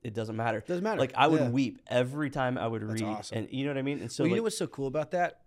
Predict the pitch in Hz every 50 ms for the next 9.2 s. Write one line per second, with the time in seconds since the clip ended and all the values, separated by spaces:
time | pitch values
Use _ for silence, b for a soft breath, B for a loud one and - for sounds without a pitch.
0 | _ _ - 131 127 151 160 220 214 160 - - 127 143 147 131 156 147 139 131
1 | 120 - - - 147 139 139 - 143 131 120 110 123 120 117 123 143 185 185 151
2 | 117 - 123 - - - 180 202 - - - 170 175 170 156 139 113 120 110 104
3 | 120 143 180 165 135 131 117 101 113 113 113 110 107 104 - - 123 185 247 -
4 | - - 165 170 143 120 101 - - 180 180 165 - 147 123 127 - 139 123 123
5 | 117 110 110 127 117 113 123 120 - 135 123 110 101 131 143 147 120 104 87 -
6 | - - 123 131 123 110 - - - - - - - - 220 202 185 170 147 160
7 | 175 185 - - 160 160 165 151 143 143 135 123 123 139 156 147 - 156 139 139
8 | 127 113 120 110 113 110 - - 139 127 - 131 127 127 123 110 110 127 147 147
9 | 135 123 107 -